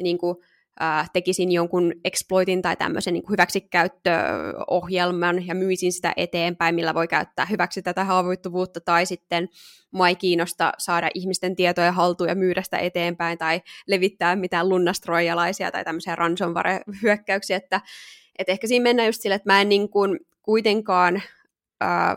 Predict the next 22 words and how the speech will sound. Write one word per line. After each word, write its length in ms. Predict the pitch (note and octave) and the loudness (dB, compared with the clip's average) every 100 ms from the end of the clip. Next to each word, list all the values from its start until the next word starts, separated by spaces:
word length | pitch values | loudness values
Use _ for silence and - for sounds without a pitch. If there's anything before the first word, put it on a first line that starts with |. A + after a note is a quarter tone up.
| - | 2
vaikka 280 | F3 F3+ F#3+ | 2 2 0
niinku 160 | F#3 | 2
näitä 280 | F#3 F#3 G3 | 2 2 4
asioita 340 | G3+ A3 G#3+ G3+ | 2 2 2 2
pitää 280 | F#3+ F#3 | 2 4
ajatella 420 | F#3+ G#3 G3+ E3+ E3 | 6 4 4 0 0
just 180 | F#3 | -2
silleen 340 | - E3 E3 E3+ | -4 -2 -2 -2
siitä 220 | E3+ E3 | -2 -2
hyväksikäyttömielestä, 960 | F#3+ G3+ F#3+ F#3 F3 - F3 E3+ E3+ E3+ | 2 2 2 -4 -4 -2 -2 -2 -4 -6
että 140 | - | -6
miten 240 | F#3 F#3+ F#3 | -2 0 2
näitä 240 | E3 D#3+ | 0 0
käytetään 580 | D3+ D#3+ F3 - F3 F3+ | 2 2 2 0 0 2
väärin, 480 | E3+ E3+ G#3 B3 A#3+ | 2 2 2 0 -2
tai 100 | F#3+ | -2
miten 240 | F3 F#3+ | 0 0
joku 220 | F#3+ F#3+ | 0 0
voisi 200 | F3 F#3 | 0 0
käyttää 340 | E3 E3 - G#3+ | -4 -4 -4 -4
näitä 220 | G3+ F#3 | -2 0
väärin, 380 | G#3+ G#3 A#3 | 2 2 0